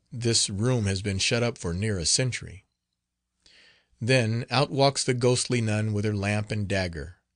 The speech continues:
She descends the staircase of the eastern tower and crosses the great hall. On that night the porter always leaves the gates of the castle open,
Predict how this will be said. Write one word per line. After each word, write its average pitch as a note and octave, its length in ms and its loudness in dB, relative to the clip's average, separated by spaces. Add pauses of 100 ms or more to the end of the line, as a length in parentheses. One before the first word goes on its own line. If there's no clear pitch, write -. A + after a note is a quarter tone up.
(480)
She - 200 -4
descends C#3 460 2
the C3+ 120 0
staircase C3+ 640 2
of F#2 120 -4
the G2 200 -4
eastern A2+ 340 0
tower G#2 460 -4 (320)
and F#2 160 -6
crosses A2+ 540 0
the F2+ 100 -8
great E2+ 260 -2
hall. E2+ 520 -8 (1300)
On C#3 100 2
that D#3 200 6
night A2+ 300 0
the A#2 100 -2
porter C#3+ 380 4
always D3 480 4
leaves B2+ 260 2
the A2+ 100 0
gates A2 300 0
of G#2+ 80 -4
the G2+ 80 -4
castle F#2+ 480 0
open, D#2+ 460 -2